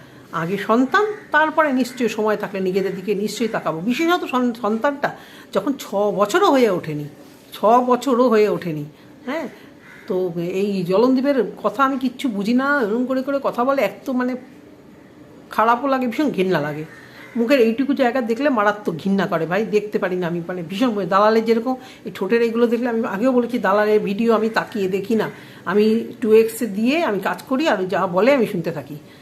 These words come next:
হুম, যখন বাড়িতে কেউ থাকে না, কারণ ওই ভাষা তো সবার সামনে চালানোর নয়।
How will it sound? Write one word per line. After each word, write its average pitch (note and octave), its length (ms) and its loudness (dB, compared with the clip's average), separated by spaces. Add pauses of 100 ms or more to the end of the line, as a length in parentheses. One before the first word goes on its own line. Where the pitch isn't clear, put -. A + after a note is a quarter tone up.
(560)
হুম, C4 220 -4
যখন F#3+ 240 -2
বাড়িতে F3+ 260 0
কেউ G#3 180 0
থাকে F#3 260 -6
না, E3 100 -4
কারণ F3+ 220 -4
ওই G#3 140 0
ভাষা F#3+ 260 -2
তো A3+ 180 0
সবার G#3+ 240 2
সামনে G#3+ 260 -2
চালানোর G#3+ 380 2
নয়। F#4 240 4